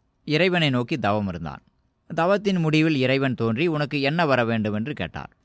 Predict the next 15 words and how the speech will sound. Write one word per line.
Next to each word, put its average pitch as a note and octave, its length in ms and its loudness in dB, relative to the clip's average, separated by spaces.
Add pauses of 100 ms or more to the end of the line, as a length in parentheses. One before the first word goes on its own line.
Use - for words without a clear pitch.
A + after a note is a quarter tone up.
(260)
அந்த E3 220 -4
அரக்கனும் E3 640 0 (400)
ஒரு C#3+ 200 0
வரம் C#3 240 0
கேட்டான். G2 380 -2
அந்த G#2 200 -2
வரம் A2+ 220 -2
என்னவென்றால், A#2 640 -2 (460)
"என்னை D3 420 -2
யார் E3 360 2
தாக்கினாலும், C3 640 0
எந்த C3+ 280 0
ஆயுதங்களை C3+ 520 0
கொண்டு A2 300 -4
தாக்கினாலும், G2+ 640 -6